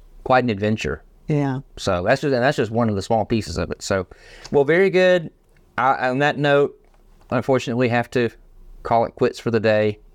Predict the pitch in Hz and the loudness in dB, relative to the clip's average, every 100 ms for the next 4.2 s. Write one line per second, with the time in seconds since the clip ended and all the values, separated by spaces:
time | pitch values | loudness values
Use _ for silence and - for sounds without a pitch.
0 | - 104 - 156 135 - 123 117 - 110 | -6 -4 -2 -2 -2 -2 0 0 -2 -4
1 | - 113 110 113 120 120 117 98 160 165 | -2 -2 0 0 0 0 0 -2 -2 -2
2 | 170 - 233 233 151 143 131 117 104 - | -4 -6 -4 0 0 2 0 0 -4 -6
3 | - 120 - 110 120 117 113 120 117 - | -4 -4 -4 -2 0 0 -2 -2 -2 0
4 | 120 - | -2 -2